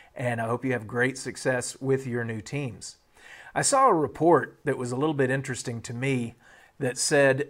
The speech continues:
that based on the draft results that the Vols overachieved last year. I'm not sure I agree with that, and here's why.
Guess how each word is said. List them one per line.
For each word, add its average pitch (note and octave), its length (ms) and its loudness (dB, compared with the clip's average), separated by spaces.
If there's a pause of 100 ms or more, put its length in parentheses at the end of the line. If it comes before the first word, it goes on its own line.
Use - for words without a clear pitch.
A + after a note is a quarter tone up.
that C3 460 0
based C#3+ 420 0
on C#3 220 0
the A#2+ 80 -6
draft B2 480 2
results A#2 720 -4 (200)
that B2 440 -4 (180)
the C#3+ 120 -6
Vols C3 600 4 (640)
overachieved D3 1000 2 (120)
last A2+ 420 -8
year. F2 260 -14 (1300)
I'm C#3+ 140 0
not D#3 180 4
sure C#3+ 200 4
I B2+ 60 6
agree B2 300 2
with A#2 160 -2
that, A2+ 340 -2
and A#2 240 -4
here's A#2 320 -4
why. G#2+ 440 -4